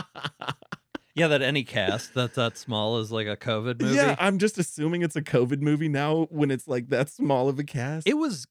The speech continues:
Speaker 1: quality filmmaking, though, as far as, like, and then the special effects were cheesy on purpose, and I really liked that.
Speaker 2: Cool, corny.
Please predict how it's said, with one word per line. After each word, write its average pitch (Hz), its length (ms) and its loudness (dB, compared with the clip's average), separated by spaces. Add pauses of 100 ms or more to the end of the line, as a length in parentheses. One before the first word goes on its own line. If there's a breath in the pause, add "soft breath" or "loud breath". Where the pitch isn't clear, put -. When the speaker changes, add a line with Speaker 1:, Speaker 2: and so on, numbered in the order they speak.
Speaker 1:
quality 147 640 -2
filmmaking, 101 720 -8
though, 87 360 -10
as 95 120 -14
far 120 240 2
as, 107 180 -4
like, 110 220 -4 (260 soft breath)
and 180 140 2
then 202 220 2
the 156 100 2
special 196 340 2
effects 151 320 0
were 131 140 -2
cheesy 113 580 -6
on 95 220 -10
purpose, - 480 -12 (260)
and 123 120 -2
I 123 40 0
really 123 300 0
liked 95 340 -8
that. 82 240 -6 (220)
Speaker 2:
Cool, 165 200 8
corny. 120 440 -4